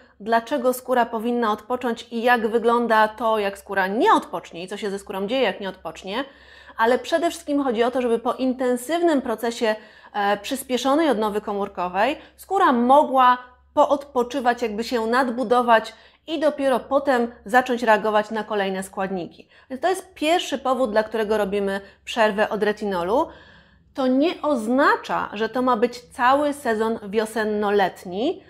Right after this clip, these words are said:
bo bardzo często, szczególnie w przypadku, e, skór trądzikowych z trądzikiem hormonalnym, retinol towarzyszy nam przez cały okres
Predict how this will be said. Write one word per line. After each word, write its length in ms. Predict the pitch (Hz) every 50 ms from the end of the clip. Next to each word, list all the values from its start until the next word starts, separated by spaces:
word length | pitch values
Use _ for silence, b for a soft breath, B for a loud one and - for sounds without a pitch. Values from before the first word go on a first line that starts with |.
| B B B B
bo 460 | 214 214 240 254 254 269 269 277 277 202
bardzo 440 | 196 233 240 262 302 302 285 339
często, 420 | 339 - 311 269 240 233 - 185 190
szczególnie 480 | - - 208 196 220 247 262 277 294
w 20 | 285
przypadku, 720 | - 254 - 240 240 233 233 - 226 220 220 220 214 220 220
e, 440 | 214 208 202 208 208 208 208 196 -
skór 560 | - - - - - - 254 240 226 226 226 B B B B B
trądzikowych 800 | - 254 240 269 285 285 269 269 269 254 233 208 196 190 190 -
z 40 | -
trądzikiem 480 | 220 214 214 220 226 233 254 254 247
hormonalnym, 760 | 226 240 233 233 233 220 202 185 175 175 180 208 247 277 277 B B B B B B
retinol 500 | 254 277 277 277 220 208 214 226 240 233
towarzyszy 560 | 233 240 208 214 208 202 202 196 - 226 214
nam 200 | 214 214 220 214 B B B B
przez 360 | - - 302 294 - - -
cały 420 | - 320 311 339 370 359 302 -
okres 460 | - 202 202 - 226 202 202 202 -